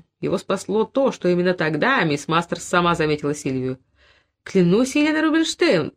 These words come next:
воскликнула она. "Да с точтимым Пондом и его ангелами! Клянусь тенями от самой Элизабет Арден! Вот это да!" "Что случилось?"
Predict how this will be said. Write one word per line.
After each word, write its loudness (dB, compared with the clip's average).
воскликнула -4
она. -4
"Да 0
с -8
точтимым 0
Пондом 4
и 4
его 4
ангелами! 0
Клянусь 0
тенями 0
от -2
самой 0
Элизабет 0
Арден! 2
Вот 2
это 0
да!" -2
"Что -10
случилось?" -8